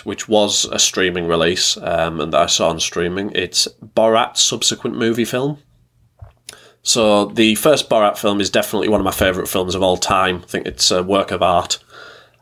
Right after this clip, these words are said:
and, uh, the peak of everything Sacha Baron Cohen's done, really. Uh, so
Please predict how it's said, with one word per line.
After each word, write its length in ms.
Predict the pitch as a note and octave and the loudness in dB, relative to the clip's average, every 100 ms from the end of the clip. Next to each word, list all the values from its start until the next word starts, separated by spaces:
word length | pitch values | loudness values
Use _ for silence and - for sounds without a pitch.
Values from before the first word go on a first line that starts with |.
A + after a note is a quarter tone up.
| - | -6
and, 320 | F2+ F2 E2+ | -4 -4 2
uh, 420 | E2+ F2 F2 F2 E2+ | 4 6 6 4 2
the 60 | |
peak 280 | - G#2+ F#2+ | 0 -2 0
of 60 | F#2 | -2
everything 460 | F2 E2+ - F2 | -2 -2 -2 -2
Sacha 260 | D#2 F#2 - | 0 -2 0
Baron 220 | E2+ D#2+ | -2 -2
Cohen's 360 | D2+ E2+ D#2 D#2 | -4 -4 -4 -2
done, 240 | F2 F2 | 0 0
really. 320 | E2 F2 G2+ - _ - - - - _ - | -2 0 0 -2 _ -20 -20 -20 -20 _ 0
Uh, 360 | - G#2 G#2+ - | 4 4 2 0
so 460 | - A#2 A2 - | 0 2 0 -2